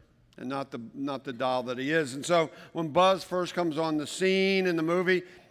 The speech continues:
he's a very confident would-be hero. He, he believes he came from a distant planet to save planet Earth.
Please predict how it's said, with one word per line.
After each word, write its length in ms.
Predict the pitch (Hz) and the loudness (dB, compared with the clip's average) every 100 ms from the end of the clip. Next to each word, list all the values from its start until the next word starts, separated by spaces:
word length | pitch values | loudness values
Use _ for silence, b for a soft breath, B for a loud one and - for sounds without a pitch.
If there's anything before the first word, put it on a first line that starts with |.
| B | B
he's 160 | 151 143 | -4 -2
a 60 | |
very 280 | 143 165 156 | 2 4 4
confident 840 | - 151 175 175 - 180 185 180 170 | 0 -2 -2 -2 -2 2 2 2 -2
would-be 500 | 151 170 147 170 147 | -4 -2 0 0 2
hero. 440 | 185 202 143 123 | 0 0 0 0
He, 180 | 156 147 B B | 0 -2 B B
he 120 | 165 | -2
believes 400 | 147 156 170 135 | 2 4 4 2
he 80 | 143 | -2
came 260 | 139 147 | 0 0
from 180 | 127 135 | 0 -2
a 60 | 127 | -2
distant 460 | 135 139 135 123 | -4 -6 -8 -12
planet 400 | - 131 156 170 | -6 -4 -4 -6
to 100 | 165 | -10
save 500 | 151 180 165 170 165 - | -10 -4 -2 -2 -4 -8
planet 360 | 175 175 180 | -6 -4 -2
Earth. 480 | 180 240 - - | -4 -4 -8 -14